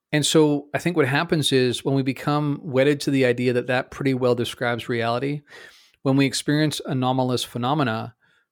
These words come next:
we tend to go, "Oh, we've got an outlier. How are we gonna fit this into the model?"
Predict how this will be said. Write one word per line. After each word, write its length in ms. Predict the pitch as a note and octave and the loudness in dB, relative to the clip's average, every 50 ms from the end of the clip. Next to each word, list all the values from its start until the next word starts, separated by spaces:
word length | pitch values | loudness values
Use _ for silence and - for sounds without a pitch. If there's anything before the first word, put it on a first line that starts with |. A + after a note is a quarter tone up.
| _ - | _ -6
we 100 | C3 B2 | -6 -2
tend 220 | - D3+ C#3+ C3 | 0 0 0 2
to 80 | C#3 C3 | 2 2
go, 200 | C3 B2 A#2+ - | 2 2 2 2
"Oh, 500 | C3+ C3+ D3+ F#3+ G#3+ F3 C3 A2+ A2 A2+ - _ _ _ _ _ _ _ _ _ _ _ - | 2 2 2 2 2 0 -2 -4 -8 -12 -18 _ _ _ _ _ _ _ _ _ _ _ -8
we've 100 | C#3 C3+ | -8 -2
got 300 | - C#3+ C#3 C#3 C#3 - _ _ | 0 0 2 0 0 -4 _ _
an 260 | D3 C#3 C#3+ D#3 D#3+ | -2 0 2 2 2
outlier. 760 | D3 C#3+ D#3 G3 - C#3 B2+ B2 A#2 A2+ A2 - F#2 A#2+ - _ | 2 0 0 0 0 0 0 0 0 -2 -4 -8 -10 -14 -20 _
How 280 | - - - - C#3 C#3+ | -20 -8 -4 0 0 0
are 40 | |
we 80 | D3 D3 | 0 0
gonna 160 | C#3 C3+ C3+ | 0 -2 -4
fit 200 | - - D3 C#3 | -4 -4 -4 -4
this 180 | - B2+ - - | -2 -4 -4 -4
into 160 | C3 - B2 | -6 -6 -6
the 80 | A#2+ A2+ | -6 -6
model?" 580 | A#2 A#2+ C3 C#3+ C#3 B2+ A2+ A#2 A#2 A#2 - | -4 -2 -2 -2 -2 -2 -2 -4 -6 -8 -12